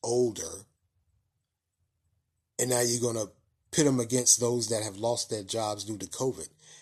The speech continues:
And the economic fallout from, from covid, honestly, they're saying it's gonna be not years, but decades down the line, maybe. We're still gonna be fighting, trying to get from out,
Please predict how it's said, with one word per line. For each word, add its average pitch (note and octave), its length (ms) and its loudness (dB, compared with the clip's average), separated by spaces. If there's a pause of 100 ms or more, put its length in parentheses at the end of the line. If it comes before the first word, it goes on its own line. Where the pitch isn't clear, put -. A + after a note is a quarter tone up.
(140)
And G#2+ 140 -8
the G2+ 100 -2
economic A#2+ 560 0 (1800)
fallout B2 640 4
from, A#2 160 -8
from A2+ 260 0
covid, A#2+ 460 0 (1120)
honestly, C3 500 4
they're A#2 200 0
saying A#2 400 4
it's G#2+ 180 4
gonna A2 260 -4
be G#2 220 -8 (920)
not A#2+ 400 -2
years, C3+ 480 0
but - 320 -12
decades C#3 600 4
down D3 280 2
the D3 100 -2
line, D#3 360 2 (120)
maybe. E3 360 -6 (960)
We're A#2+ 80 -2
still C#3 280 6
gonna C3+ 180 4
be C3+ 120 -2
fighting, C3+ 440 2
trying C3 240 0
to C3+ 80 0
get C3 240 0
from A#2 180 -8
out, B2 260 -4